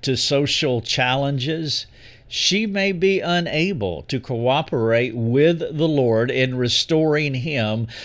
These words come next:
to the leadership role that God has called him to.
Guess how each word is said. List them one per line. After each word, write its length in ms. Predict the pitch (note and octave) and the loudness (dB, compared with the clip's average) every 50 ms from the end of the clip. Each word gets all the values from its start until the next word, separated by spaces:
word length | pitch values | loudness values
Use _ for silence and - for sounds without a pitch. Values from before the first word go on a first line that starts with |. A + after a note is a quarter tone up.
| - - - | -16 -16 -2
to 140 | - D3 | 0 2
the 120 | C#3 C#3 B2+ | 2 2 2
leadership 600 | A#2+ C3+ D3 D3 D3 C#3 - - C#3+ C#3+ D3 - | 2 2 2 2 2 0 0 2 2 2 0 0
role 380 | C#3 B2+ A2+ G#2+ G2 G2+ G#2 G#2+ | 0 0 2 2 2 2 0 0
that 240 | A2+ A#2 G2 A2 G#2 | 0 0 -2 -2 0
God 420 | A#2+ C3+ C#3 B2 A2+ G#2 G#2 G2+ | 0 2 2 2 0 -2 -2 0
has 180 | A2 A2+ A2 - | 0 -2 -2 -4
called 460 | - - C#3+ B2+ A#2+ A2+ A2 G#2 G2 | -4 0 0 2 2 2 0 -2 -4
him 380 | G2 A#2 A2 G#2+ G#2+ G#2 G2+ F#2+ | -4 -2 -2 0 -2 -2 -4 -6
to. 460 | - - C#3 B2 A#2+ G#2+ G2+ F#2 | -4 -2 -2 0 0 0 -2 -4